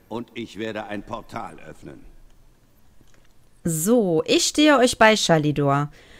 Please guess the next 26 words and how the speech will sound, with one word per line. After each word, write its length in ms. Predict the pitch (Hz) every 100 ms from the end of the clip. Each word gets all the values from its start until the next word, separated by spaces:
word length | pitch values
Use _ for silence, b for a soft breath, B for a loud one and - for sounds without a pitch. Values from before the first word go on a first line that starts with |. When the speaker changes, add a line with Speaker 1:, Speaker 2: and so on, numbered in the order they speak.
| b b
Speaker 2:
Wundert 480 | 156 175 302 370 330
euch 240 | 277 -
nicht, 240 | 269 311 262
dass 140 | 247
ich 140 | 240 -
zwischendurch 760 | - 330 - 285 254 247 247
hin 160 | - 254
und 220 | 269 247
wieder 200 | 247 254
mal 200 | 233 226
einen 200 | - 208
Screenshot 540 | 196 - 320 - 202 190
mache, 380 | 180 - 330
weil 160 | 247 214
die 100 | 208
brauche 380 | 202 190 269 277
ich 140 | -
<laughs> 20 |
leider, 420 | 196 220 208 226 - B 269 B
um 200 | 214 214
die 120 | 208
Thumbnails 580 | 190 190 233 151 - -
zu 80 | 151
erstellen. 540 | 160 - 139 160 330 - - - - - - - - - - _ _ - - -
Speaker 1:
Seid 320 | - 139 135
vorsichtig. 760 | - 147 143 - - - 71